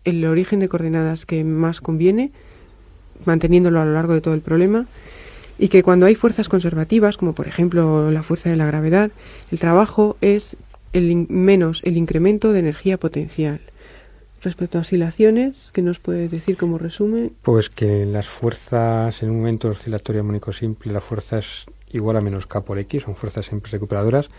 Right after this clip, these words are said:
Speaker 2: que la energía total del sistema es un medio de K por A al cuadrado, donde A al cuadrado, A es la amplitud máxima de la oscilación, y que la energía potencial, como había dicho tú antes, es un medio de K por X al cuadrado, dependiendo de la posición en que esté en cada punto.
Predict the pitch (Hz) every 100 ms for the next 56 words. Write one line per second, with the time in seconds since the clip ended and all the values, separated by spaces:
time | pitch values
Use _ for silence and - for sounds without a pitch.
0 | - - - - - 113 104 - 110 113
1 | 107 104 - 110 - 110 104 104 104 101
2 | 110 104 107 104 104 104 104 113 110 107
3 | 104 104 104 104 110 165 117 101 104 -
4 | 104 104 104 113 - 120 107 104 113 104
5 | 101 107 104 104 104 107 - 107 104 98
6 | 95 - 104 101 139 160 - - - -
7 | - 110 101 - 107 - 101 - - 113
8 | 101 101 104 117 - 110 113 123 110 107
9 | 110 117 107 - 113 - 104 104 127 120
10 | - - - - 110 98 98 101 139 -
11 | - - 101 104 101 98 - 107 - 104
12 | 101 - - 104 110 127 107 110 104 131
13 | 127 151